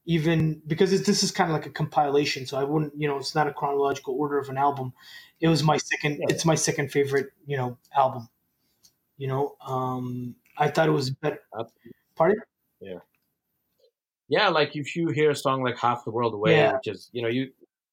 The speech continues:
Speaker 2: you see it in T V shows, and, you know, it's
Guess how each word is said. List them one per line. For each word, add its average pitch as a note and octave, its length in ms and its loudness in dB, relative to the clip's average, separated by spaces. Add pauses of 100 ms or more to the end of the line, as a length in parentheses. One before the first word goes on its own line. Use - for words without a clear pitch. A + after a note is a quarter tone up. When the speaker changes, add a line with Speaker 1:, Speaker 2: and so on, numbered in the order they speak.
(140)
Speaker 2:
you C3 100 -6
see C#3 200 0
it C3+ 80 4
in A#2 60 -6
T C3+ 120 -2
V B2+ 120 0
shows, B2 520 -2
and, G#2+ 160 -14 (760)
you G3 100 -4
know, F3+ 80 4
it's F3+ 140 -2